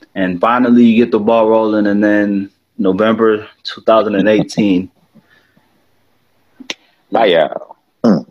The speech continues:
Speaker 1: Pow.
Speaker 2: mm. Boom. Come on with it.
Speaker 1: God sets in. So, um, you know, you, you basically, you know, things start to happen. Just talk about it.
Speaker 2: Man, man, man, man. November eighteenth.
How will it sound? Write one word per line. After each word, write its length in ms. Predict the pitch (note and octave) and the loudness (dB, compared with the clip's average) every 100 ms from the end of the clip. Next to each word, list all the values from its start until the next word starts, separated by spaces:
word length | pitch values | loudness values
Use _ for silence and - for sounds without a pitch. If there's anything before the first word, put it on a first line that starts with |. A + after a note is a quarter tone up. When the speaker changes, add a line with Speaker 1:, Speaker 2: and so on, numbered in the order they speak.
| - | -4
Speaker 1:
Pow. 240 | A3 B2 G2+ F2+ G2 | -2 -2 -4 -6 -6
Speaker 2:
mm. 180 | E2 - _ _ _ - | -8 -12 _ _ _ -4
Boom. 280 | G2 D2 - _ _ _ _ _ _ _ | -2 -2 -8 _ _ _ _ _ _ _
Come 120 | F#2 F2+ | 0 2
on 240 | E2+ D#2 | 2 0
with 80 | C#2 | -2
it. 40 | - | -4
Speaker 1:
God 80 | - | -10
sets 340 | - F#2+ - | -6 -6 -6
in. 260 | G2 F2 E2+ _ _ - - - _ _ _ _ _ | -8 -8 -12 _ _ -20 -20 -20 _ _ _ _ _
So, 400 | - G2 F#2 F2+ | -8 -2 0 2
um, 420 | F2+ E2+ E2 - _ _ _ _ - | 0 -2 -8 -12 _ _ _ _ -10
you 100 | E2+ | -6
know, 120 | E2+ | -4
you, 260 | F2 D#2 - | -4 -6 -12
you 380 | E2 D#2 D#2 - _ - | -14 -14 -16 -20 _ -6
basically, 540 | E2+ F2 G2 F#2+ E2+ - | -4 -2 -4 -4 -8 -12
you 100 | - | -10
know, 180 | F2+ F2 | -8 -6
things 260 | G2+ G#2 F#2 | -6 -6 -4
start 220 | G2+ G2+ | -6 -4
to 80 | G2 | -4
happen. 440 | A#2 - F#2+ E2+ - F#2 | -4 -4 -10 -10 -12 -10
Just 200 | G2 - | -8 -6
talk 200 | A2+ A2 | -4 -4
about 260 | F2 F#2 | -4 -6
it. 120 | F#2+ - _ _ _ _ _ _ _ _ _ _ - | -6 -14 _ _ _ _ _ _ _ _ _ _ -2
Speaker 2:
Man, 800 | A2+ A#2+ G2 D#2+ D2+ C#2 C2 - | 0 2 2 2 0 0 -2 -2
man, 420 | E2+ G#2 G#2 G2 | 0 2 2 2
man, 340 | F#2+ G2 F#2 | 2 2 0
man. 360 | F2 D#2+ D2 C2 _ _ _ _ _ _ | 0 0 -2 -8 _ _ _ _ _ _
November 480 | F2+ G#2 G#2 G2 F#2+ | 0 2 0 0 2
eighteenth. 520 | F#2 F#2 - D2+ C2 | 2 0 -2 -4 -4